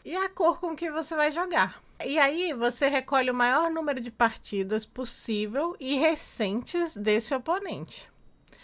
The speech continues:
Com as partidas em mãos, você fará uma análise dos jogos e então verificará quais as aberturas ou defesas favoritas do seu oponente. Durante essa análise, você vai observar o que ele joga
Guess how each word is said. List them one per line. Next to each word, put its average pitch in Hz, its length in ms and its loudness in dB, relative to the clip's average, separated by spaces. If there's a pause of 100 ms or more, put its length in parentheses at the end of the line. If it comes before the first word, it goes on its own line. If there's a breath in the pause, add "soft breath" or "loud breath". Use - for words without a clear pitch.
(380 loud breath)
Com 453 200 6
as 427 80 2
partidas 214 560 2
em 294 160 2
mãos, 208 720 0
você 247 340 0
fará 262 320 6
uma 226 160 2
análise 185 440 0
dos 247 220 -2
jogos 214 640 0 (100)
e 285 180 -6
então 240 480 0 (320 loud breath)
verificará 226 1040 0 (400 loud breath)
quais 381 640 2
as 226 180 2
aberturas 285 760 2
ou 277 100 6
defesas 196 640 2
favoritas 285 720 0
do 269 120 -6
seu 269 240 0
oponente. 294 800 -4 (720 loud breath)
Durante 359 480 2
essa 240 200 0
análise, 185 640 2
você 226 300 -6
vai 262 200 4
observar 220 760 4
o 208 60 -4
que - 120 -8
ele 320 220 0
joga 240 580 0